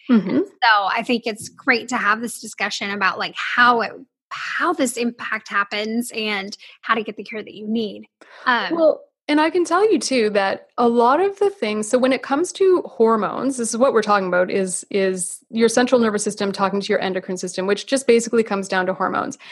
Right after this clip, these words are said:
Speaker 1: There is so much power in your hands as the person living in your body. There is so much that you can try to do first. And quite honestly, when you do, you save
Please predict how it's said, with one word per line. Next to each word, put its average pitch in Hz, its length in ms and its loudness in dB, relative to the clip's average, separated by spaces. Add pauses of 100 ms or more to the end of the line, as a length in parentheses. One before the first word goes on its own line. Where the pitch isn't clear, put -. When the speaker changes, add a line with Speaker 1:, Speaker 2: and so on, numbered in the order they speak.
(260)
Speaker 1:
There 277 240 4
is - 180 0
so - 240 -2
much 233 240 0
power 202 320 2
in 202 220 -2
your 196 380 2
hands 185 460 -4
as 185 340 0
the 202 80 2
person 196 460 -2
living 190 340 -2
in 196 120 -4
your 185 140 0
body. 180 460 0 (300)
There 247 140 6
is - 220 -2
so 262 140 2
much 294 240 0
that - 140 2
you 220 280 0
can 262 160 -2
try 226 240 2
to 208 120 2
do 196 200 -4
first. 226 480 0
And 214 140 0
quite 285 240 2
honestly, 254 480 0
when 226 160 0
you 220 100 0
do, 208 220 -2
you 233 240 0
save 233 480 0